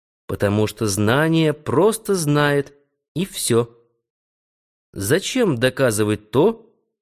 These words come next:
что иначе быть бы не могло? Если секрет имеется, он гораздо глубже. Эти ваши авторы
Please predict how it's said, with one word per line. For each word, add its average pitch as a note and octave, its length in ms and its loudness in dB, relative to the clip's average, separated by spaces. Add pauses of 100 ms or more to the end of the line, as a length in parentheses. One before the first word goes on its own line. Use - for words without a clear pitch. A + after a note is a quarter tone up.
(220)
что A#2+ 300 -2
иначе A2 400 0
быть G#2 340 -4
бы A2 100 -4
не A2+ 120 0
могло? D#3+ 680 -2 (1160)
Если F3 460 -2
секрет E3+ 500 -2
имеется, B2+ 880 -2 (720)
он F#2+ 180 -2
гораздо F#2 480 0
глубже. A#2 640 -2 (1200)
Эти A#2+ 280 0
ваши A#2+ 460 0
авторы B2 680 0